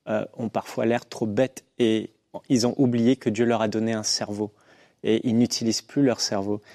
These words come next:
Et dans Proverbes au chapitre huit, verset douze, la Bible dit, « Moi, la sagesse, je demeure avec la prudence et je trouve la connaissance qui vient de la réflexion. »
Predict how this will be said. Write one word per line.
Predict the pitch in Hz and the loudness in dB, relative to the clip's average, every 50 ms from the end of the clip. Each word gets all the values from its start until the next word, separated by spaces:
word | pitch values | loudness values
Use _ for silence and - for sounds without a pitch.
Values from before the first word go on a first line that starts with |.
| - - - _ - | -20 -20 -20 _ -2
Et | 107 104 | 0 2
dans | 113 113 113 | 2 2 0
Proverbes | - - - 107 107 131 139 135 123 | 0 0 0 0 2 2 2 2 0
au | |
chapitre | - - 117 104 - 117 - - - 117 | -2 -2 -2 -2 -2 -2 -4 -4 -2 0
huit, | 107 117 123 117 110 | 2 2 2 2 0
verset | 113 - - - 113 101 | -2 -2 -2 -2 -2 -2
douze, | 101 131 147 151 139 123 | 0 0 -2 0 0 0
la | 113 107 | 0 2
Bible | 107 127 131 123 | 2 2 2 2
dit, « | 120 120 | 2 2
Moi, | 113 107 120 135 147 | 2 2 4 4 2
la | 147 135 | 2 2
sagesse, | - - 127 110 104 123 147 147 | 0 0 -2 0 2 2 2 2
je | - 127 | 2 0
demeure | 113 107 117 117 113 117 127 143 147 143 - - - | 0 2 2 2 4 4 2 2 2 -2 -4 -8 -6
avec | - 123 110 117 117 - | -2 -2 0 -2 -2 -2
la | - 117 | -4 -6
prudence | - - - - 123 110 110 117 131 143 - - - - | -6 -4 -4 -2 0 0 2 0 0 0 -2 -2 -2 -2
et | - 131 | -2 -2
je | 107 117 | 0 0
trouve | 110 - - - - 156 143 135 | -2 -2 -4 -2 0 2 4 4
la | 123 117 | 4 4
connaissance | 113 - - 127 117 117 110 - - - 120 123 139 - - - - _ - | 2 0 -2 0 0 0 2 2 0 0 0 0 0 0 -2 -2 -4 _ -8
qui | - - 127 | -4 0 0
vient | 110 107 113 120 123 123 127 | 0 2 2 2 2 2 2
de | 120 117 | 2 2
la | 117 104 104 | 2 2 2
réflexion. » | 107 107 - - - 107 - - - 107 | 0 -2 -4 -4 -4 -4 -4 -4 -6 -8